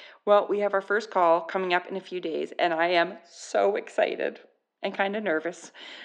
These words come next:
to show her where I am. I really am more excited because, as you can tell from listening to this episode,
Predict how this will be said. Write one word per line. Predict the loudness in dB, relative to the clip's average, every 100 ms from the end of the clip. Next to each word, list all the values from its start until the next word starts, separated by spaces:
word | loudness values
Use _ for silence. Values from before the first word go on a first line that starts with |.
| -20 _
to | -2
show | 6 6 8
her | 4 4
where | 6 6
I | 6
am. | 4 0 0 -10 -20 _ _ _ _ -20 -18 0
I | 6
really | 8 8
am | 6 4 4
more | 6 4
excited | 0 4 6 6 2 -2 -4 -16 -20 -14 -6
because, | 6 6 6 2
as | 0 0
you | -4
can | -12
tell | -6 -4 -4
from | -6 -6
listening | -4 -6 -8 -10
to | -12
this | -6
episode, | -6 -6 -8 -4 -4 -4